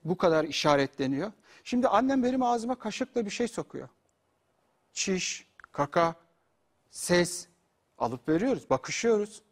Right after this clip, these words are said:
Görüyorum. Dikkat ederseniz annemle neremle alışveriş yapıyorum? Yarıklar ve deliklerle. O yüzden dürtü, onun yerine geçen ikame, nesne atıyoruz o dürtüye.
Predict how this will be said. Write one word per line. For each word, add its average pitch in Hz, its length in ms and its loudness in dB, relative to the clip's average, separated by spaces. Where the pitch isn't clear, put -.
Görüyorum. 190 520 4
Dikkat 240 260 0
ederseniz 269 440 0
annemle 240 440 2
neremle 233 580 4
alışveriş 151 580 -4
yapıyorum? 180 440 -4
Yarıklar 170 500 2
ve 165 120 -4
deliklerle. 151 580 -6
O 262 140 6
yüzden 214 420 2
dürtü, 220 460 0
onun 185 160 2
yerine 185 360 2
geçen 170 420 -2
ikame, 160 440 0
nesne 139 260 2
atıyoruz 135 440 -2
o 127 100 -4
dürtüye. 175 500 -4